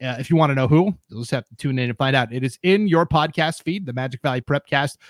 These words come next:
You can also watch, uh, we split up the previews on the idaho sports dot com YouTube channel, five A, four A, and three A. You can watch all of those there as well. And even though state has already started,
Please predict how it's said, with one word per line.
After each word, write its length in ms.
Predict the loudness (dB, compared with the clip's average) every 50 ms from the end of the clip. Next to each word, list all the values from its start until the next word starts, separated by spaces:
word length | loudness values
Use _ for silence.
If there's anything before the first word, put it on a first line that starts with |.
| -20 _ -10
You 120 | -4 -2
can 100 | 0 0
also 260 | 0 0 2 2 2
watch, 460 | 2 4 4 4 4 4 2 -2 -8 -14 _ _ _ _ _ -14
uh, 280 | -10 -8 -6 -6 -6 -6
we 120 | -6 -6 -8
split 360 | -8 -8 -4 -2 0 2 2
up 140 | 0 -2 -4
the 80 | -8
previews 500 | -6 -4 -2 -2 -2 0 2 2 2 2
on 240 | 2 0 0 0 -2 -2
the 120 | -2 -2
idaho 240 | -2 -2 -2 -2 -2
sports 300 | -4 -4 -4 -4 -4 -4
dot 160 | -6 -4 -4
com 180 | -4 -4 -2 -2
YouTube 400 | -2 -4 -4 -4 -6 -8 -8 -8
channel, 480 | -10 -8 -6 -6 -4 -4 -6 -6 -10 _ _ -6
five 240 | -4 -4 -2 -2 -4
A, 120 | -6 -6
four 300 | -8 _ -8 -6 -6 -6
A, 200 | -6 -6 -8 -10 -12 _ _ _ _ -16
and 160 | -14 -10 -6
three 220 | -4 -4 -2 -2
A. 60 | -2 -2
You 180 | -4 -6 -6
can 160 | -8 -8 -6
watch 260 | -4 -4 -4 -4 -6 -6
all 140 | -6 -6
of 100 | -8 -6
those 180 | -6 -6 -4 -2
there 220 | 0 0 2 0
as 140 | 0 0 2
well. 240 | 2 2 2 0 -4 -10 -20 -12 -2 2
And 280 | 4 4 4 4 0 -4 _ _ _
even 200 | -2 2 2 4
though 120 | 4 2 0
state 280 | -2 -2 -2 0 0
has 120 | 0 2 2
already 220 | 2 2 0 -2
started, 500 | -2 0 2 2 4 4 2 0 -2 -4